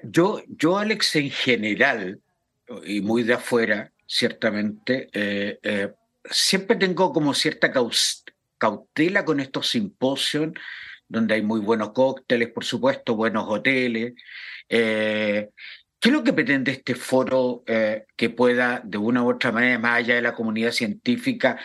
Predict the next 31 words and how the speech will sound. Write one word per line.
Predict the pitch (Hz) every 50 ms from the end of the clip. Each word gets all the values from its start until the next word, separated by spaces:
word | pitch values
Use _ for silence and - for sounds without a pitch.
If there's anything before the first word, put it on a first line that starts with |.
| - - - - _ _ -
paliar | 120 113 107 117 120 123 127 143
esta | 131 - - 131
situación | 120 - 135 - 117 107 - - - 135 131 139 - -
si | - - - 131 139 147 156 151 - -
la | - 113 107 107 107 110
ciudadana | 107 - - 113 110 110 113 120 127 127 127 123 120 120 123 - _
o | - 95 104 101
el | 98
ciudadano | - - 123 110 107 110 120 127 127 120
de | 117 110
pie | - - 120 123 127 131 127 131 - - - - - - -
no | - 120 131
entiende | 131 120 117 117 - - 131 139 139 156 151 131 127 117
que | - 127 131 135 151 151
parte | - - 139 135 143 - - - - - 160 156 123
desde | 113 101 151 151 156 156 - - 143 143
el | 135 131
hogar, | 127 113 135 135 135 135 135 -
parte | - 139 135 139 - - 139
de | 131 123 120
sí | - 123 117
mismo, | 107 113 117 123 135 143 151 151 156 156 156 - - - - - - -
este, | - 123 127 - - - 135 127 120 120 113 - 120
este | - - - 123 -
cambio? | - 127 120 120 127 120 120 139 151 - _ _ _ _ _ _ _ _ _ _ _ -
¿Cómo, | - 180 202 190 - 190
cómo | - 170 175 185 170
se | - - 160
genera | - - 127 117 123 127 135
este | 139 139 - 131 120
puente? | 117 117 117 117 120 - - - 175 180